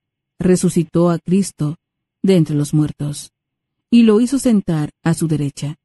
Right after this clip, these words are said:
en el cielo, por encima de todos los ángeles, principados, potestades,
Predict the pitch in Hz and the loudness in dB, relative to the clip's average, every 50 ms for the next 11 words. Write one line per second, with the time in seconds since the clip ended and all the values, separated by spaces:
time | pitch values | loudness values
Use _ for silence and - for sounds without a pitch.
0 | _ _ _ _ - 185 175 165 151 139 143 - - 175 160 147 143 143 147 - | _ _ _ _ 0 2 4 4 4 2 0 -2 -2 -2 -2 -2 -2 -4 -8 -10
1 | _ _ _ _ _ _ _ _ _ _ - 202 196 185 175 165 156 156 - - | _ _ _ _ _ _ _ _ _ _ 2 4 4 4 4 4 2 0 0 0
2 | 208 214 220 220 220 214 196 180 165 - _ _ 208 208 220 226 233 226 - - | 2 4 4 4 2 2 0 -2 -4 -4 _ _ 0 0 0 0 -2 -4 -2 -2
3 | 196 180 - - 156 147 139 - 139 135 135 143 - - - - _ _ _ _ | -2 -2 -2 -2 -4 -4 -4 -6 -8 -8 -8 -10 -12 -14 -18 -20 _ _ _ _
4 | _ _ _ _ _ _ _ - 170 165 156 143 - 143 139 - 160 175 165 151 | _ _ _ _ _ _ _ 2 4 4 4 4 2 -2 -2 -2 -2 -2 -2 -2
5 | 147 147 143 - - _ _ _ _ _ _ _ _ _ _ - 156 147 143 - | -4 -6 -8 -12 -16 _ _ _ _ _ _ _ _ _ _ 0 0 0 2 0
6 | 147 135 - - 151 156 156 175 135 143 - - - | -2 -4 -4 -4 -4 -4 -2 -4 -6 -6 -8 -12 -14